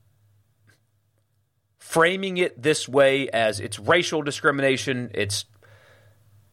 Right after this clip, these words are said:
sexism, sexual discrimination against a man, and so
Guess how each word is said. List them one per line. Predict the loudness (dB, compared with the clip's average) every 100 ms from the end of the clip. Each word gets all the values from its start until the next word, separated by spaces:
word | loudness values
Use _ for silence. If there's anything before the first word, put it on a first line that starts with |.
| _
sexism, | -8 -2 2 2 0 -2 -2 -4 -8 -14
sexual | -2 -2 0 -4
discrimination | -2 0 4 4 2 0 -2 -2
against | -4 -4 -4
a | 0
man, | 2 4 0 -6 _ _ _ _ _ _ _ _ _ _ _ _ _ _ _ _ _ _ _
and | 4 6 4 0 -8 -10 _ _ _ _ _ _ _ _ _ _ _ _ -6
so | -2 2 6 6 4 -2 -8